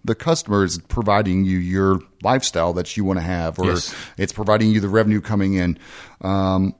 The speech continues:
Speaker 1: I would say probably about a, a year in, I, I
Speaker 2: Okay.
Speaker 1: was like, "I, I think I have something here. I've got some good relationships out there." Um, I'm thankful for them. They know I'm thankful, and they're, it's reciprocal.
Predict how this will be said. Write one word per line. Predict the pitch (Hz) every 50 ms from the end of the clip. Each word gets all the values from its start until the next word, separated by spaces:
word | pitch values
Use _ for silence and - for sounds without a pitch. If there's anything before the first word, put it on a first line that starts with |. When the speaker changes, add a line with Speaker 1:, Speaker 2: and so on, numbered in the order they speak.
| _ -
Speaker 1:
I | - 127 151
would | 170 202 175
say | - - 190 180
probably | - - 156 156 156 160 160 165
about | 160 156 151 147 151 143 - - -
a, | 123 117 113 - 123
a |
year | 117 110 113 127 135 139 147 151
in, | 160 165 151 117 110 123 - -
I, | - 95
I |
Speaker 2:
Okay. | 98 95 95 101
Speaker 1:
was | 101 98 90 104
like, | 98 101 98 - - -
"I, | - 92 90 98 101 85 98
I | 95
think | - - 113 113 -
I | 107
have | 104 104 101 95 92 -
something | - 120 117 - 147 147
here. | 131 104 92 92 101 110 - -
I've | - 95 98 87
got | 85 92 85 85 -
some | - - 98
good | 98 87 101 90
relationships | 92 101 101 101 101 98 - 98 87 - - 95 - -
out | - 113 123 123
there." | - 143 139 135 131 - - - - - - - - - - _ -
Um, | - 95 92 92 90 92 - - -
I'm | - 113 113 -
thankful | - - - 113 107 104 95 - - - 101 92
for | - - - 113 113 117 113
them. | 120 123 131 135 151 147 127 123 117
They | 113 117 110
know | 101 98 101 101 104 107
I'm | 110 110 107
thankful, | - - 117 113 113 - - 135 143 147 101
and | 104 101 92
they're, | 98 98 95 98 95 - -
it's | - 110 - - -
reciprocal. | 113 104 - - 127 123 - - 147 - 185 185 202 196 -